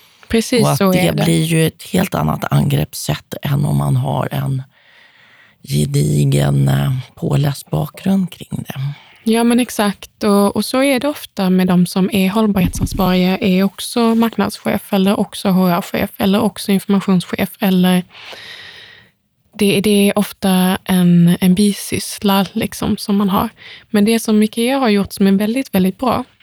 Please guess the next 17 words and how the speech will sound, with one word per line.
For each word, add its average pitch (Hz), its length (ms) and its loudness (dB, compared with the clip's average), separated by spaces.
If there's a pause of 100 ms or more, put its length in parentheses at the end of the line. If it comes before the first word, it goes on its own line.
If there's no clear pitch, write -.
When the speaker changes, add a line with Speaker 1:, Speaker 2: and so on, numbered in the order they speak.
(120)
Speaker 1:
är 185 220 2
att - 180 -2
de 190 160 2
har 190 120 2
nu 185 180 2
bestämt, 175 760 -2 (100)
eller 180 300 2
inte 190 280 2
nu, 196 280 0 (160)
för 196 140 0
ett 185 220 -2
bra 214 160 0
tag - 240 -10
sedan, 220 180 -4 (640)
att 202 120 -4
alla 202 220 2
landschefer 202 1080 0